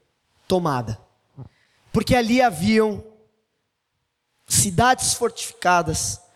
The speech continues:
haviam carros de guerra,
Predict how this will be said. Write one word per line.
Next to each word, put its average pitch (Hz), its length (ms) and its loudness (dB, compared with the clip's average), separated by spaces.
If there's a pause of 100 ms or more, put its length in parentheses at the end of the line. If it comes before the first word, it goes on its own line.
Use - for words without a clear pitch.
(120)
haviam 196 560 0 (640)
carros 247 340 2
de 196 100 0
guerra, 180 560 0